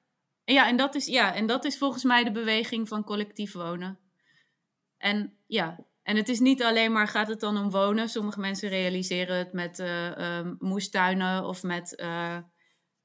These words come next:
eh, organisaties waar ze bij zitten. Maar ja, dat is in zijn geheel dan de beweging van onderop om het zelf te doen. Niet omdat het je baan is, maar gewoon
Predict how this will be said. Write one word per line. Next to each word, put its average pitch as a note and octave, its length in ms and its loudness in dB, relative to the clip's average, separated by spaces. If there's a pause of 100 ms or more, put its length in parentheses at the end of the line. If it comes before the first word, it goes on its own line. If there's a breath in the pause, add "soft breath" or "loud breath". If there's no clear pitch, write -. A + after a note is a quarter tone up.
eh, F3+ 220 -4
organisaties G3 880 0
waar G3 220 -2
ze G3 120 -6
bij F#3+ 240 2
zitten. G3+ 520 -4
Maar F#3+ 500 -2
ja, E3 360 -2 (520)
dat G3+ 280 -8
is G#3 140 -4
in G#3 180 -2
zijn G#3 120 -2
geheel A3 360 2
dan G#3+ 180 0
de G#3+ 80 0
beweging G3 520 -2
van G3+ 140 -4
onderop G3+ 500 -2
om G3 160 -4
het G3 140 -6
zelf G#3 300 0
te G#3+ 120 -6
doen. G#3 380 -2 (300)
Niet G#3+ 240 -2
omdat G3+ 240 -2
het F#3 140 -12
je F3 100 -8
baan F#3 280 0
is, G3+ 160 -4
maar F#3 200 -4
gewoon F#3 480 -2